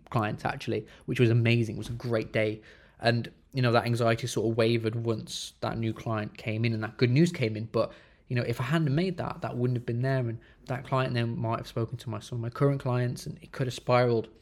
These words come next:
So that's why I s-, that's what I mean when <sighs> I feel like I'm at this position where, you know, a couple of mistakes, a couple of bad days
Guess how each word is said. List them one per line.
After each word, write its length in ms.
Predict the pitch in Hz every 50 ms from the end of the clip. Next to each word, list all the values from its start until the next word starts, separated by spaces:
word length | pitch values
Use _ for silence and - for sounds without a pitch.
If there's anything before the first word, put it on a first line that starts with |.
| - - - - _
So 340 | - - - 131 131 123 - - _ _ _ -
that's 220 | 143 135 139 -
why 180 | - 156 147 139
I 20 |
s-, 160 | 135 - -
that's 240 | - - 131 139 139
what 100 | 147 131
I 40 | 135
mean 320 | 143 143 143 143 135 120
when 220 | 117 113 110 110 107 - - - _ _ _ _ _ _
<sighs> 300 | _ _ _ _ _ -
I 420 | - - - - - - - 123
feel 260 | 120 - - 147 143
like 240 | 143 135 127 139 -
I'm 100 | 135 123
at 120 | 120 -
this 120 | - - -
position 500 | - 123 117 120 120 - - 120 113 110
where, 260 | 110 110 107 107 110 - _ _ _ _ _ _ _ _ _ _ _ _ _ _ _ _ _ _ -
you 80 | 131
know, 160 | 120 113 - - - _ _ -
a 60 | -
couple 320 | - - - 135 - -
of 60 | 123 117
mistakes, 400 | 113 - - 120 120 - - -
a 20 |
couple 240 | - - 123 120 120
of 60 | 113
bad 220 | 113 110 110 107 -
days 320 | 107 107 101 107 113 -